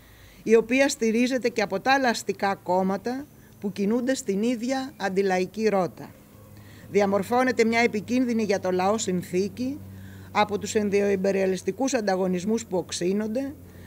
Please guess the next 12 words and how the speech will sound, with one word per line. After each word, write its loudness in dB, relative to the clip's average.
με -2
βασικό 0
παράγοντα 4
τη 0
διαπάλη 2
των -2
Ηνωμένων -2
Πολιτειών 0
Αμερικής -2
με -2
την -8
Κίνα 0